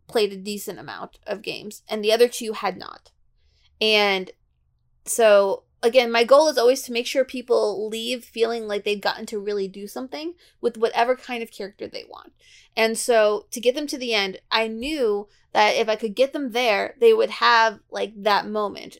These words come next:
And it was really fun to actually see that come to fruition and play out. Because the idea was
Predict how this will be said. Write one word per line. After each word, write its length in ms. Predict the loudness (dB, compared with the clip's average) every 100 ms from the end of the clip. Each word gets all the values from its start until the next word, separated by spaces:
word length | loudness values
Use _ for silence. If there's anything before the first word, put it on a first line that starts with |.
| _
And 140 | -4 -2
it 60 |
was 180 | -2 -2
really 280 | -2 -2 -2
fun 280 | -4 -4 -4
to 100 | -2
actually 360 | -2 -2 -2 -2
see 280 | -2 -6 -2
that 380 | 2 2 -2 -8 _
come 200 | -10 -8
to 80 | -8
fruition 400 | -6 -8 -6 -10
and 100 | -10
play 240 | -6 -2
out. 320 | 0 0 -2 _ _ _ _ _ _ _ -20 -20 -20 _
Because 300 | -4 2 2
the 140 | 4 4
idea 280 | 4 0
was 380 | 2 2 2 -4